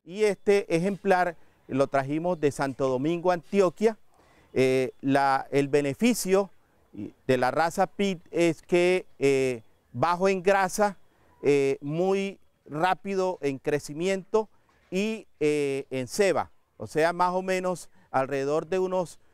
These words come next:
eh, cuatro meses están, eh, cebándose de aproximadamente cien kilos, y eso,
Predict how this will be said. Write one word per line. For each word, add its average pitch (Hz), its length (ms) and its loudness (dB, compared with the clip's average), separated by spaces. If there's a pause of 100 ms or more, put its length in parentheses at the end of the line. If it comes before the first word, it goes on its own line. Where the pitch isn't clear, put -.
(140)
eh, 131 400 -4
cuatro 180 720 -2
meses 170 680 -4
están, 160 680 -4 (360)
eh, 131 360 -2
cebándose 170 840 -4
de 127 160 -4
aproximadamente 151 880 -4
cien 160 300 -6
kilos, 170 480 -4 (400)
y 156 200 0
eso, 202 420 -2